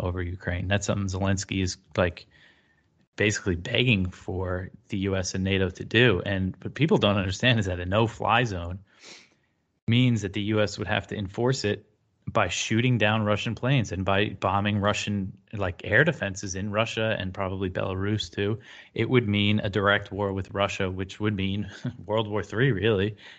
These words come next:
And it could very quickly turn into nuclear war. Um,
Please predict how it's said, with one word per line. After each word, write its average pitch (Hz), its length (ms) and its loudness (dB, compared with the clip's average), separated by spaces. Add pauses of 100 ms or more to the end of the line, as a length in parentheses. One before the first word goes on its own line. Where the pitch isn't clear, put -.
(120)
And 104 500 4 (720)
it 104 80 0
could 95 200 -2 (240)
very 120 360 6
quickly 98 400 -6
turn 104 260 -2
into 95 180 -6
nuclear 95 380 -4
war. 92 400 -2 (100)
Um, 95 360 0